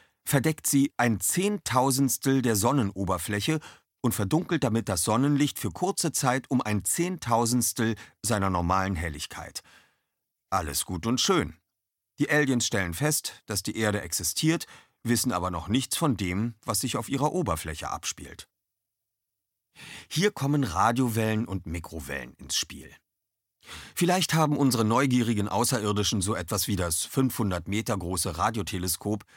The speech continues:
in der chinesischen Provinz Guizhou. Wenn ja, und wenn sie es auf die richtigen Frequenzen einstellen, werden sie mit Sicherheit die Erde bemerken. Beziehungsweise sie werden unsere moderne Zivilisation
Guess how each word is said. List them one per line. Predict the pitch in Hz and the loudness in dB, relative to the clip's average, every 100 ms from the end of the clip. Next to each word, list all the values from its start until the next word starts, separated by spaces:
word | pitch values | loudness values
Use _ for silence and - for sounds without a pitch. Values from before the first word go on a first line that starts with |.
| - - | -16 2
in | 139 | 4
der | 127 117 | 4 2
chinesischen | 131 123 160 156 139 127 | 2 4 4 2 2 0
Provinz | 113 101 135 131 - 107 | 0 2 2 2 -2 -2
Guizhou. | 117 143 98 92 113 87 - _ _ _ _ _ _ _ - | 4 4 4 2 0 0 -8 _ _ _ _ _ _ _ -6
Wenn | 95 | -6
ja, | 73 69 76 120 160 - _ | -4 0 2 2 0 -6 _
und | - 78 | -10 -4
wenn | 113 151 | 0 2
sie | 113 | 2
es | 78 - | 0 -4
auf | 82 85 | -6 -8
die | 87 | -4
richtigen | 110 - 107 92 | -4 -2 -2 -2
Frequenzen | 80 87 117 113 - | -4 -6 -2 -2 -2
einstellen, | - 92 101 - 127 147 - - - - | -2 -2 -2 0 2 2 -2 -14 -18 -2
werden | 143 143 | 2 4
sie | 135 | 4
mit | 127 101 | 2 2
Sicherheit | 123 - 131 151 165 - | 0 2 0 0 -2 -6
die | 175 160 | -6 -2
Erde | 110 110 | 0 0
bemerken. | 117 151 160 87 - 76 _ _ _ _ _ - | 2 2 4 2 -4 -18 _ _ _ _ _ -10
Beziehungsweise | 85 101 90 85 90 87 82 78 - | -4 -2 0 0 0 0 -2 -4 -8
sie | 85 87 78 | -6 -4 -2
werden | 90 87 78 | -4 -4 -4
unsere | 90 80 | -2 -2
moderne | 78 78 92 104 98 | -2 -2 0 0 0
Zivilisation | - 90 90 90 87 80 107 104 104 | -2 -4 -2 -2 -2 -2 0 0 0